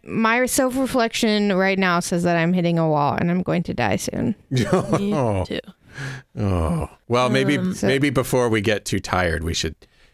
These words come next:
Speaker 2: we should do, uh, uh, fallopian files.
Speaker 3: Yeah.
Speaker 2: Do we have any?
Speaker 3: My fallopian file is Sabrina the Teenage Witch.
Speaker 1: That's what's gonna be my fallopian file.
Speaker 2: Say
Speaker 3: Wait,
Speaker 2: what?
Speaker 3: the new one or the old one?
Speaker 1: The new one.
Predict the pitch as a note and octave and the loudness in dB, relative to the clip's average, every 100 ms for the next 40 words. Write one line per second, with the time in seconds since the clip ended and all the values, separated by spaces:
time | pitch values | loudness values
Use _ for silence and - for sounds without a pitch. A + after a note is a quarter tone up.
0 | _ - E2 - D#2 E2 E2 D#2+ D#2+ D2 | _ -8 -4 -4 -4 -2 -2 -2 -2 -4
1 | - _ _ _ _ - E2 - F2+ E2+ | -8 _ _ _ _ -10 -10 -4 -2 -2
2 | E2 D2+ - - - - - - G#3 G3+ | -4 -6 -8 -12 -12 -18 -20 -12 -4 -4
3 | G#3 - G3 - _ _ - G#2 F#2+ F#2 | -4 -8 -12 -14 _ _ -2 0 2 0
4 | F#2+ F#3+ G3 G3+ A#3 A#3 - - - A#3 | 0 0 0 0 -2 -4 -8 -18 -6 -4
5 | A#3 A#3+ A#3+ A#3 A#3 A3+ A3+ C#4+ - G3+ | -2 -2 -2 -2 0 0 -2 -4 -4 -4
6 | F#3+ - - - - G3 G3 G3 G#3 G#3 | -2 -4 -8 -12 -6 -2 0 0 0 -2
7 | - G3 F#3+ G3 F#3+ F3 F#3+ E4+ F#4 G#4+ | -2 0 0 0 0 0 0 0 2 2
8 | A#4 G4 A4 A4 G4+ G4+ E4 F4+ F#4 F#4+ | 2 0 0 2 2 2 2 2 2 2
9 | F4+ E4 F4 D#4 D#4+ D4+ C#4 A3 F3+ E3 | 2 2 0 2 2 2 2 2 0 0
10 | E3 E3 A3+ C4 B3 G3+ G#3+ B3+ C4 A#3 | 0 2 2 2 2 0 2 0 0 0
11 | G#3+ G3+ G3 F#3+ E3 F#3+ G#3 - _ A#3+ | 2 2 2 0 0 -2 -6 -14 _ -2
12 | A#3 A#3 A#3+ F#3 D3+ D#3 | 0 2 2 0 0 -2